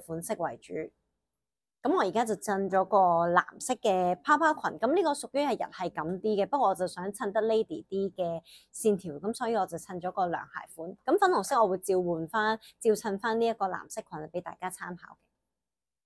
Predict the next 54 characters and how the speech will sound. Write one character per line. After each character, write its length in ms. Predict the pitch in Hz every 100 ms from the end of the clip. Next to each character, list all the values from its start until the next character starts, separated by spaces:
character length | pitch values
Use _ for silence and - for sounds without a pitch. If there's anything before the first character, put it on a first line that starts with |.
| _
誇 140 | 277 302
張 140 | 277
啲 180 | 277 240
嘅 20 |
係 160 | 208 180
有 140 | 180
呢 120 | 202
個 200 | 208 180
裙 120 | 170 143
款 180 | 175
比 100 | 175
較 60 | 165
誇 240 | 165 185 185
張 100 | 185
啲， 140 | 190 -
豐 200 | 277 277
盈 240 | 180 139
啲 160 | 180 190
嘅。 160 | 185 - -
咁 160 | 220 247
我 60 | 247
想 280 | 196 196
將 300 | 208 247 254
豐 240 | 262 269 262
盈 180 | 180 147
襯 220 | - 190
返 240 | 220 226
呢 100 | 240
一 80 | 240
幅 240 | - 220 -
嘅 360 | - 160 156 160 _ _
ruffle 360 | 233 - 160 151
效 160 | 147
果， 320 | 147 147 151 -
係 120 | - 156
啦， 100 | 160
呢 100 | 233
一 80 |
個 120 | 277 220
ruffle 380 | 233 254 175
咧， 100 | 175
因 60 | 240
為 80 | 214
佢 180 | 202 180
係 120 | 170
恤 60 | 233
衫 320 | - 214 226
布， 120 | - 175 156
咁 120 | 214
所 180 | 220 214
以 80 | 208
佢 180 | 180
嗰 160 | 175 190
個 240 | - 180